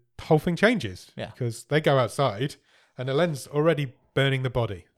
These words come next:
Speaker 1: The
Speaker 2: Yeah.
Speaker 1: body's on fire. He's made the decision for them. That, that does now screw them all because that looks like they've all covered up this murder. Um, Anna, Anna attacks Elaine at this point
Speaker 2: Yeah.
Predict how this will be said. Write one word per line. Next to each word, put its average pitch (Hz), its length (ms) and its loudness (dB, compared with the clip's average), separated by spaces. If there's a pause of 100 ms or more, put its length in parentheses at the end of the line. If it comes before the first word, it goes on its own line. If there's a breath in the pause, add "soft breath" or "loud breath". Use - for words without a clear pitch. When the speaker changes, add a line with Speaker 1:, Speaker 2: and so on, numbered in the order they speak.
Speaker 1:
The 131 80 -8
Speaker 2:
Yeah. 110 40 -2
Speaker 1:
body's 120 260 -4
on 110 80 -4
fire. 120 440 -2 (360 soft breath)
He's 117 160 -12
made 160 180 2
the 143 80 -4
decision 104 360 -12
for 110 240 -8
them. 107 240 -10 (420)
That, - 280 4 (160)
that 123 320 0
does 139 240 2
now 117 460 -2 (580)
screw 123 320 -2
them 113 120 -4
all 139 360 4
because 107 540 -8
that 104 160 -10
looks 123 180 -6
like 107 140 -6
they've 101 100 -6
all 104 80 -6
covered 101 260 -14
up 98 80 -14
this 95 160 -20
murder. 113 300 -10 (720 soft breath)
Um, 101 180 -12 (1300)
Anna, 185 360 4 (100)
Anna 185 240 4
attacks - 480 0
Elaine 107 260 -6
at 95 80 -14
this 101 140 -12
point 104 220 -4
Speaker 2:
Yeah. 131 160 2